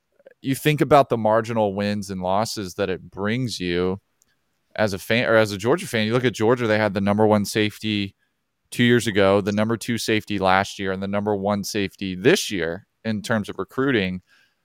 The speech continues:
So does getting the number one safety <laughs> from last year, does that add an incremental win for the team? Like, would, would Georgia have beaten Alabama this year had Caleb Downs played for Georgia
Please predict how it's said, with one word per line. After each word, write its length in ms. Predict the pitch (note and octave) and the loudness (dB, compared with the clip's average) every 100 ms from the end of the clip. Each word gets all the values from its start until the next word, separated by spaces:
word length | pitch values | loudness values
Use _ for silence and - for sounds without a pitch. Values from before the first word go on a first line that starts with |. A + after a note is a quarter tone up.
| _ _ | _ _
So 600 | - B2+ A2+ G#2 G2+ - _ _ B2+ | 0 6 6 6 4 -2 _ _ -2
does 200 | B2+ G#2 | -2 2
getting 300 | C3 B2+ A#2+ | 2 4 2
the 80 | A#2 | 2
number 260 | A#2 A2+ | 2 4
one 220 | A2+ A2 | 2 2
safety 380 | G#2 A2+ G#2+ A2 | 0 0 0 -2
<laughs> 20 | |
from 300 | G#2 A#2 F#3 | 0 4 4
last 440 | C3+ A#2+ B2+ - - | 6 4 4 -2 0
year, 380 | A#2 A2+ G2+ - - _ _ _ _ _ | 4 4 4 -2 -16 _ _ _ _ _
does 160 | B2+ B2+ | -2 4
that 180 | D3 - | 4 4
add 260 | G2+ A2+ | 2 4
an 120 | B2 A#2 | 2 0
incremental 540 | A2+ A#2+ A2 G#2+ G2 | -2 -2 0 0 0
win 440 | F#2+ G2 A#2+ F#3 - _ _ | -2 -2 -2 -4 -8 _ _
for 160 | - A#2+ | -2 0
the 100 | G#2 | 0
team? 360 | - A2 B2 | -2 -4 -4
Like, 180 | B2+ A#2 | -2 0
would, 220 | A#2+ G#2 - | 0 -4 -6
would 260 | B2+ C3 | 0 0
Georgia 340 | G#2+ B2+ D3+ D3+ | 2 2 4 2
have 240 | A#2+ F#2 | 0 -2
beaten 480 | G#2+ A2 A2+ A2+ G#2 _ _ _ A2 | -6 -6 -6 -8 -10 _ _ _ -2
Alabama 520 | G#2 G2+ G#2 G2+ G2 | 0 2 0 0 0
this 240 | F#2 - | -2 -4
year 160 | F#2+ F#2 | -2 -2
had 160 | G2 | -2
Caleb 260 | - G2+ F2+ | -2 -2 0
Downs 300 | F#2 F#2 F2 | 0 -2 -4
played 320 | - F#2+ F#2+ | -6 -4 -4
for 160 | - F#2 | -6 -12
Georgia 640 | F2 F#2+ F#2 E2+ E2+ F2+ | -4 0 0 -2 -4 -6